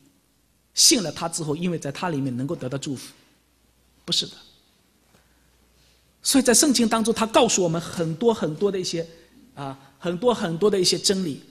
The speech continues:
他在圣经里面告诉我们很多关于救恩的真理，但是在圣经里面同样他会告诉我们有很多我们应当要做的。所以在威斯敏斯特的要人问答里面是告诉我们，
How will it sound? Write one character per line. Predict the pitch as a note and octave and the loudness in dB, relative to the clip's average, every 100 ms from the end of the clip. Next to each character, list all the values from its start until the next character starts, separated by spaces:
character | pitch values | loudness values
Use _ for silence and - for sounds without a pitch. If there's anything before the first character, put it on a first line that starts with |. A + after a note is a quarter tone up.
| _ _ _ _ _ _ | _ _ _ _ _ _
他 | A#3+ | -4
在 | A3+ | 0
圣 | - C4 | 0 0
经 | A3+ F#3+ | -2 -2
里 | |
面 | F#3 F3 - | -4 -6 -4
告 | C4+ | -2
诉 | G3 | 0
我 | F3+ | -2
们 | E3+ | -4
很 | E3 - D#3 D3+ | -8 -8 -8 -2
多 | G#3+ G#3 G#3+ - - - | 2 2 0 -14 -20 -2
关 | B3 A#3+ | 6 8
于 | G3+ D3+ D#3+ D#3+ - | 6 4 0 -4 -6
救 | - G#4 D#4 | 4 6 6
恩 | F#3 | 4
的 | E3+ | 0
真 | E3+ E3+ | 0 -2
理， | C#3+ - - _ _ _ _ - _ | -4 -8 -18 _ _ _ _ -20 _
但 | - | 0
是 | G3+ | 0
在 | F3 | 2
圣 | E3 B3+ | 0 0
经 | G#3 E3+ | -2 -4
里 | |
面 | D3 C3 | -4 -6
同 | - D#3+ | -6 -4
样 | G#3 C#3 - - | -4 -4 -16 -18
他 | - G3 | -4 0
会 | F#3+ | 0
告 | F3+ G#3 | 2 0
诉 | D3 D3+ | 2 -2
我 | C3+ | -2
们 | C3 B2 - | -2 -4 -10
有 | C3 E3 | 0 0
很 | - D3 | 2 0
多 | D3 D#3+ | 0 -2
我 | C3+ | -2
们 | C#3+ E3+ - | -2 -6 0
应 | C#4 B3 B3 | 2 2 0
当 | G#3 G3 - - - | -2 -2 -10 -18 -10
要 | F3+ | -8
做 | D3 E3+ B2 | -6 -8 -10
的。 | - _ _ - - | -12 _ _ -20 -8
所 | - | -2
以 | D#4+ | 0
在 | C4+ | 0
威 | E4 | 2
斯 | F#4 - | 0 0
敏 | D#4 B3 | -4 -6
斯 | D4 | -6
特 | C4 | -4
的 | G#3+ | -2
要 | E4+ C#4 | 0 0
人 | G#3+ | -2
问 | E4+ D4+ | -4 -4
答 | G#3 | -2
里 | F3+ E3+ | -2 -6
面 | D#3+ | -6
是 | |
告 | F3+ G#3 | -6 -6
诉 | E3 | -6
我 | |
们， | D3 | -12